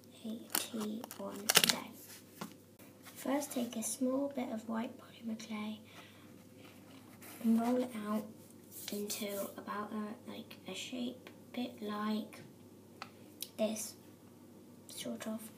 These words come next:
This is what mine turned out like. <clears throat> Then you're gonna get, like, some Fimo Soft in tan or caramel. And go ahead and take a chunk of that.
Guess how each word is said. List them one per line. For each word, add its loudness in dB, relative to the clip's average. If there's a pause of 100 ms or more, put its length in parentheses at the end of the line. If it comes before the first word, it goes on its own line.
(500)
This 4
is 2
what 4
mine 4 (120)
turned 2
out -4
like. 10 (140)
<clears throat> -4
Then 6
you're 8
gonna 6
get, 2
like, 2 (720)
some 4 (120)
Fimo 6
Soft 0 (100)
in 6 (320)
tan 10 (1120)
or 8 (500)
caramel. 6 (2250)
And 10
go 8
ahead 12
and 8
take 8
a -2
chunk 4
of 8
that. 8